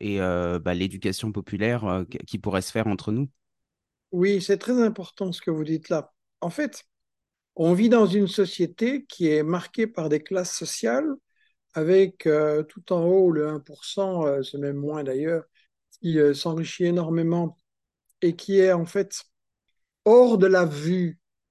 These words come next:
Speaker 2: des, euh, du peuple parce que les grands médias n'en parlent pas ou ne parlent pas des choses importantes. Je lisais dans Le Soir hier, au Prix du Figaro,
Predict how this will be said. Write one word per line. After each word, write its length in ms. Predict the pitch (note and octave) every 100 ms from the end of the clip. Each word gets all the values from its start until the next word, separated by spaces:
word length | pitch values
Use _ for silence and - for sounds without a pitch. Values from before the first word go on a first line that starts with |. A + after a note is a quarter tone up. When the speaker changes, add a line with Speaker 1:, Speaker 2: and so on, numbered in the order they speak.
| _ _ _ -
Speaker 2:
des, 560 | C#3+ C#3 E3+ E3 E3 D#3+
euh, 720 | D#3 D#3+ D#3 D#3+ - E3 F3+ E3+
du 400 | G#3 F3+ D#3 D3+
peuple 500 | E3 D4+ - G#3 F3 -
parce 400 | F3 - - -
que 520 | - F#3+ G#3 A3 A#3 - _ _ _ -
les 200 | D#3+ D#3+
grands 260 | D#3 F3+
médias 520 | F3+ F3+ E3 F#3 F#3 F3+
n'en 320 | E3 D3+ C#3 _ -
parlent 500 | E3+ C#3+ D#3 D3+ - -
pas 340 | A#3 C4 C4
ou 220 | B3 F#3+
ne 220 | E3 D#3 C#3+ C3+ _ _ - -
parlent 360 | - D#3+ D#3 D3+
pas 160 | E3+ E3
des 120 | D3+
choses 260 | - E3+ E3+
importantes. 760 | D#3+ C#3+ D#3+ - B3+ C#4+ B3 - _ _ _ _
Je 200 | - -
lisais 760 | D#3 D#3+ D3 D#3+ E3+ E3+ E3 C#3+
dans 400 | D3+ E3 D#3+ D#3+
Le 120 | D#3+
Soir 460 | - F3+ F3 E3+ D3
hier, 380 | E3+ E3+ E3
au 60 | D#3
Prix 240 | C#3+ -
du 80 | D3
Figaro, 720 | - F3+ D#3+ D3+ F3+ F#3+ F#3+